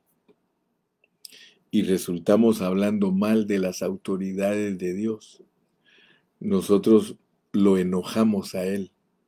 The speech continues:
y él se va. ¿Se puede usted imaginar, hermano, por qué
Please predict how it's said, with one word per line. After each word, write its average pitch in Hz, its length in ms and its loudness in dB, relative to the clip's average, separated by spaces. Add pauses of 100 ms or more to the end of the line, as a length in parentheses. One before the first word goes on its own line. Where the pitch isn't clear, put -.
(1200)
y 127 380 2 (420)
él 98 220 -2
se - 240 -6
va. 98 360 -8 (2750)
¿Se 113 140 -10
puede 110 280 6
usted 104 240 0
imaginar, 98 680 -2
hermano, 95 480 -4 (1040)
por 98 300 -2
qué 113 460 4